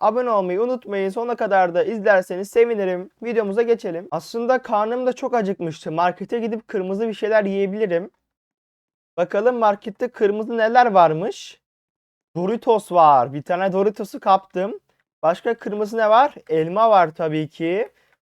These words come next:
Anam çok da sulu gözüküyor elma. Bakalım. Bir de kolamız var. Kolamızı da alalım. İçilir. Bu en alttaki pizza sanırım. O da mı kola? O da kolaymış.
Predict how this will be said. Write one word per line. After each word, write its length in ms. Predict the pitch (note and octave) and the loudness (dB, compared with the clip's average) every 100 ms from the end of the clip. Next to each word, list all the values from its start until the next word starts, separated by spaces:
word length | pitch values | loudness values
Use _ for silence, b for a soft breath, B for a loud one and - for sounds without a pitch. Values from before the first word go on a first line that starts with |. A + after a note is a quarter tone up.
| _ | _
Anam 300 | C#3 D#3+ G3 | -6 -2 -2
çok 300 | F3+ F#3+ E3+ | -2 -4 -2
da 80 | G3+ | -4
sulu 420 | - E3+ F3 E3+ | -4 -8 -8 -8
gözüküyor 540 | F3 E3+ D#3 D#3+ E3+ D#3 | -6 -4 -6 -6 0 0
elma. 520 | C3+ B2+ A2+ G2+ - _ _ _ _ _ _ _ _ _ _ _ - | 0 -2 -4 -6 -10 _ _ _ _ _ _ _ _ _ _ _ -6
Bakalım. 720 | C#3+ D#3+ D3 D3 D#3 G3 G#3+ | -4 -4 -2 0 0 -2 -4
Bir 120 | F#3 | -2
de 240 | F#3+ A#3+ A#3+ | 2 2 0
kolamız 560 | - G3+ A#3 A3 E3+ D3+ | -2 0 0 0 -2 2
var. 540 | D#3 F#3+ C4+ - - _ _ _ _ _ _ _ _ _ | 4 4 2 -4 -20 _ _ _ _ _ _ _ _ _
Kolamızı 400 | - D#3+ F3 E3 | -8 -6 -4 -2
da 80 | E3 | 0
alalım. 460 | E3 D3+ D#3 G#3+ A#3 _ | 2 2 0 -2 -8 _
İçilir. 640 | D#3 - E3+ D#3 G3 - _ _ _ _ | -16 -10 -6 -4 -4 -8 _ _ _ _
Bu 140 | A3+ A3+ | -8 -6
en 120 | G#3+ | -4
alttaki 400 | A3+ A3+ A#3+ A#3+ | -4 -6 -8 -10
pizza 340 | - A#3+ G3+ | -10 -8 -6
sanırım. 460 | D#3+ D#3 D3 G3 F#4+ _ _ | -6 -6 -6 -6 -8 _ _
O 120 | - A#3 | -4 -2
da 80 | |
mı 100 | G#3+ | -2
kola? 400 | F3+ C#3 A2 F#2+ _ _ _ - | -4 -4 -4 -6 _ _ _ -8
O 120 | G3 | 0
da 120 | F#3+ | 0
kolaymış. 680 | - C#3+ B2 C3+ C#4+ - - | 0 -4 -4 -6 -12 -16 -20